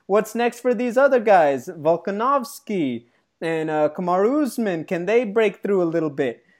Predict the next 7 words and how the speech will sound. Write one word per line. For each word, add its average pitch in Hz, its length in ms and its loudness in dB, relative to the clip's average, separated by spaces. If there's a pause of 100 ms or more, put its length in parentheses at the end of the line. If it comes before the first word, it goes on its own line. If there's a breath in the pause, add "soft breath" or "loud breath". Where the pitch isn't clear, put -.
(240)
And 214 160 -4
obviously, 262 480 -2
you 247 80 -2
know, 180 360 0 (260)
the 180 160 -4
fight 190 320 4
game, 190 460 -2